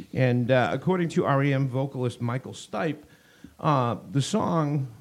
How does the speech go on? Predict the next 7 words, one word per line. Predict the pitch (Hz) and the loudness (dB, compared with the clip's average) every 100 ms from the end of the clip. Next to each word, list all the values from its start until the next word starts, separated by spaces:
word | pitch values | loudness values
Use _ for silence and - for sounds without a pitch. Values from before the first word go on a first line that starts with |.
| - - _ 127 | -20 -20 _ -4
and | 123 | -2
the | 113 | -2
train | - 151 139 123 | -2 0 0 -2
theme | - 170 156 123 110 110 - - - _ - | -2 2 4 4 0 -4 -10 -20 -20 _ -4
represents | 127 139 127 120 - - | -2 -2 -2 -4 -6 -6
mythological | 131 131 180 190 170 170 165 160 156 | -2 0 0 -2 -2 -4 -8 -8 -8
America. | 156 160 143 - | -6 -6 -6 -10